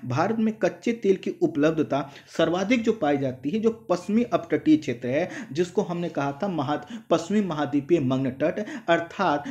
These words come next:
जो स्थल से लगा और समुद्र से लगा हुआ क्षेत्र है, जो ऑफशोर क्षेत्र है, जो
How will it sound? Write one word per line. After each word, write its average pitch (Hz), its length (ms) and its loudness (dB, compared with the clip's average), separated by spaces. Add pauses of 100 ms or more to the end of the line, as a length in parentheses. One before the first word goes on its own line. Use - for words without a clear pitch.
(140)
जो 180 480 2
स्थल 233 380 0
से 220 200 2
लगा 147 320 4
और 180 220 0
समुद्र 208 560 0
से 220 220 4
लगा 147 280 2
हुआ 165 260 0
क्षेत्र 127 440 -6
है, 135 280 0 (220)
जो 208 300 -2
ऑफशोर 190 480 2
क्षेत्र 151 360 0
है, 156 60 4
जो 170 100 0